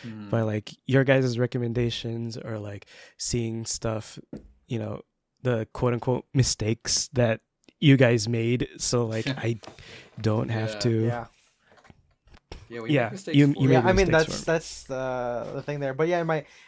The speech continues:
Speaker 3: in my TikTok, when I said, like, you know, I didn't grow up a, a hype beast, um, the point of that was to say, like, I always kinda knew what I wanted to look like.
Speaker 2: Mm.
Speaker 3: And so I, I, what I'm gathering is that I, you don't,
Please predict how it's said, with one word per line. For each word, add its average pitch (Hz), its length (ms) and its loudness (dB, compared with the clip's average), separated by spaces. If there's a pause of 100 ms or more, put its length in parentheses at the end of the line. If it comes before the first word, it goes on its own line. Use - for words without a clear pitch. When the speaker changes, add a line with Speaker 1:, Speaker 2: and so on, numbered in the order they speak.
(100)
Speaker 3:
in 180 80 -4
my 160 140 2
TikTok, 156 480 0
when 151 100 -2
I 143 160 -2
said, 139 160 -8
like, 135 160 -8
you 135 40 -10
know, 127 220 -4
I 139 80 -6
didn't 135 160 -10
grow 131 140 -12
up - 100 -14
a, 117 220 -8 (500)
a - 20 -10
hype 131 380 -10
beast, 127 340 -10
um, 117 400 -10
the 120 80 -16
point 185 280 -2
of 151 80 -2
that 139 200 2
was 135 180 -6
to 127 60 -16
say, 131 220 -6
like, 127 160 -6
I 139 160 4
always 151 320 4
kinda 143 240 -2
knew 127 160 -6
what 135 100 0
I 127 60 -2
wanted 123 260 -4
to 127 60 -12
look 165 260 -2
like. 127 240 0
Speaker 2:
Mm. 110 240 -2 (380)
Speaker 3:
And 143 220 -6
so 135 540 2 (1080)
I, 170 180 4
I, 165 280 2
what 165 160 0
I'm 156 120 0
gathering 185 300 6
is 151 80 -2
that - 180 -6
I, 151 180 0
you 151 120 -6
don't, 160 240 0